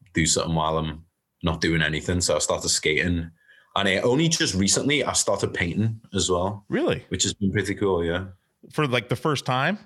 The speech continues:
Speaker 2: like, just started painting or started again?
Speaker 1: Yeah, literally just started. Um,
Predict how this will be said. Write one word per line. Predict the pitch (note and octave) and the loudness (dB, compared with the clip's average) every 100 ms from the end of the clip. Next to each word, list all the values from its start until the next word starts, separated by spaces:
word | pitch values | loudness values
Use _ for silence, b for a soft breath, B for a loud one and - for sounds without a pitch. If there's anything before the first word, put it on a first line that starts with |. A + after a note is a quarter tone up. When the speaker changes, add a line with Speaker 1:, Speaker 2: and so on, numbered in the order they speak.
| - | -4
Speaker 2:
like, | G#2+ | -4
just | A2 A2+ | -2 -4
started | - B2 C#3+ | 0 0 0
painting | C#3 D3 F3 | 0 0 0
or | A2+ | 0
started | - C3 A#2+ G#2 | 0 0 0 -2
again? | G#2 A2+ E2+ - | -2 -2 -4 0
Speaker 1:
Yeah, | A2+ C3 D#3+ D#3+ - _ | 4 4 2 -2 -10 _
literally | G#2 A2+ A2 C#3+ C#3 | 2 2 2 2 2
just | - G2+ - | 2 0 2
started. | F#2 F2 - A2 | 2 2 2 2
Um, | G2 F2+ F2 D#2+ | 2 0 0 -2